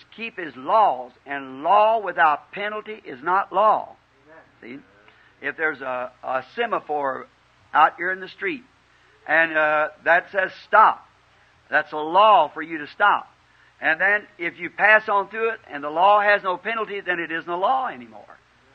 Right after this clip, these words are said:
See, it should not even be hanging there. And if God begins to wave, uh, something before you and tell you that you're doing wrong, and you break that law of God warning you,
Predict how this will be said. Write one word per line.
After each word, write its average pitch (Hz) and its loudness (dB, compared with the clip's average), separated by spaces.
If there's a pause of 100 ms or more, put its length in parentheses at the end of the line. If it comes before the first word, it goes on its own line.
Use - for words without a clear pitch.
See, 120 -16
it 151 -16 (260)
should - -8
not 147 -2
even 160 -10
be 175 -10
hanging 208 -10
there. - -16 (680)
And 135 -6
if 139 -6 (140)
God 208 4 (1040)
begins 185 -4
to 175 -4
wave, 214 -2 (500)
uh, 131 -2
something 214 -2
before 202 -4
you 214 -8
and 156 -6 (120)
tell 214 -6
you 214 -14 (480)
that 165 -2
you're 160 -4
doing 208 -6
wrong, 214 2 (720)
and 175 0
you 226 -8 (200)
break 214 0 (280)
that 208 2
law 185 2
of 139 -10
God 202 2
warning 208 -4
you, 156 -10